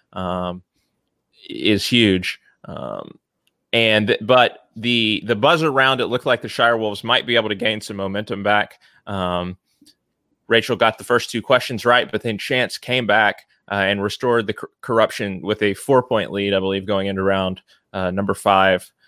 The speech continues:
Uh, and it, the Shire Wolves had an uphill battle ahead of them. Uh, they got their first two questions,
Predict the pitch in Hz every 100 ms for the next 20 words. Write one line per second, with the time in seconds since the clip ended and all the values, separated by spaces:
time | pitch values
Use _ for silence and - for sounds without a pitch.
0 | _ _ - - 67 71 - _ - 104
1 | 98 98 95 - 104 - 113 - 147 135
2 | 120 131 113 107 147 - 135 107 120 110
3 | 101 127 139 147 151 - _ - 67 65
4 | 110 98 123 165 160 151 151 - 151 143
5 | 151 - 160 165